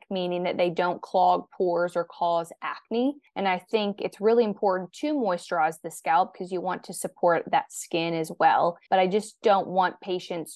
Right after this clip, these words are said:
to clog hair follicles, because when you do that, it can lead to things like, one, acne, ingrown hairs,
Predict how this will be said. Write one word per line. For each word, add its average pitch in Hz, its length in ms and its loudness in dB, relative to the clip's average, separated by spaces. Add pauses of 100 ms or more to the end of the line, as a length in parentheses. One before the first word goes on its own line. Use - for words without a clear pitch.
to 170 180 0
clog 170 500 4
hair 180 260 -2
follicles, 180 800 0
because 180 300 -4
when 175 160 -4
you 180 80 -4
do 254 180 0
that, 190 240 6
it 180 100 -4
can 175 160 -8
lead 175 220 -4
to 175 80 -2
things 170 480 -6
like, 151 300 0 (120)
one, 180 380 0
acne, 220 800 -4
ingrown 202 420 0
hairs, 185 540 -2